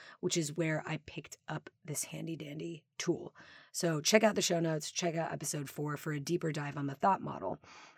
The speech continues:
Um, but I'll give you a little backstory here. Brooke Castillo is a master certified coach instructor and the founder of the Life Coach School. Before I go any further,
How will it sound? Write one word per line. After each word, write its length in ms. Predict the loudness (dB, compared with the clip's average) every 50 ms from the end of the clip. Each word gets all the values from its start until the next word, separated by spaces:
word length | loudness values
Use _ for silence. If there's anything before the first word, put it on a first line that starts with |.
| _ _
Um, 200 | 0 2 2 4
but 100 | 6 6
I'll 60 | 8
give 160 | 8 8 8 8
you 120 | 8 6
a 40 | 6
little 120 | 4 2
backstory 540 | 2 0 -2 -4 -4 -4 -6 -6 -6 -6 -6
here. 260 | -8 -8 -10 -10 -12 -14 -18 -20 -20 -20 -20 -20 -20 -20 -20 _ 2 4
Brooke 160 | 4 6 6
Castillo 560 | 4 2 4 6 6 6 6 6 4 2 -2 -4 -8 -14 -20 -20 -10 _ 2
is 280 | 4 4 4 2 -2 -2 0
a 120 | 0 2
master 340 | 2 2 2 2 2 2 2
certified 440 | 4 4 2 2 0 -2 -4 -4 0
coach 200 | 2 2 2 4
instructor 640 | 2 0 0 0 0 -2 -2 0 0 0 0 -2 -2 -4
and 260 | -4 -2 -2 -2 -2 2
the 120 | 2 2 2
founder 480 | 4 2 0 0 0 0 0 -2 -2 -2
of 160 | -4 -6 -6
the 80 | 0 4
Life 240 | 6 6 6 6 2
Coach 180 | -2 -6 -6
School. 320 | -6 -6 -6 -8 -8 -10 -14 _ -20 -20 -20 -20 -20 -20 -20 _ _ _ _ _ _ 0
Before 340 | 2 2 4 6 6 6 8
I 80 | 8 8
go 200 | 10 10 8 8
any 300 | 8 8 8 8 8 6
further, 460 | 4 0 -4 -6 -6 -6 -8 -8